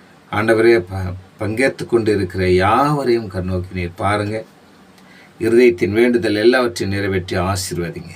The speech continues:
ஒப்பு கொடுக்கிறோம், தடைகள் நீங்கட்டும். இயேசுவின் நாமத்தில் பிதாவே, ஆமென், ஆமென். God bless you, God bless you. இப்போ நம்ம சங்கீத புஸ்தகத்தை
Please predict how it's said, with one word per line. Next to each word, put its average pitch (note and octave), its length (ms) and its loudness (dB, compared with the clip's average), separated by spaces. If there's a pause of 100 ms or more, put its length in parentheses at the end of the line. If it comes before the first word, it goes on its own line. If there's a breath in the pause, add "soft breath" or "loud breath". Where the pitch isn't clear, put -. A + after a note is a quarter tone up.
(140)
ஒப்பு F#2 260 -8
கொடுக்கிறோம், F2+ 500 -8
தடைகள் F2 400 -4
நீங்கட்டும். E2+ 400 -10
இயேசுவின் F2 540 -2
நாமத்தில் E2 520 -8
பிதாவே, E2+ 480 -6 (800 loud breath)
ஆமென், E2 460 -12
ஆமென். - 360 -20 (680 loud breath)
God D3 260 2
bless B2+ 180 4 (100)
you, G2+ 180 2
God G2 260 -2
bless F2 100 0 (100)
you. E2+ 60 -6
இப்போ A#2 320 0
நம்ம G2+ 260 0
சங்கீத A#2+ 440 2
புஸ்தகத்தை F#2 800 0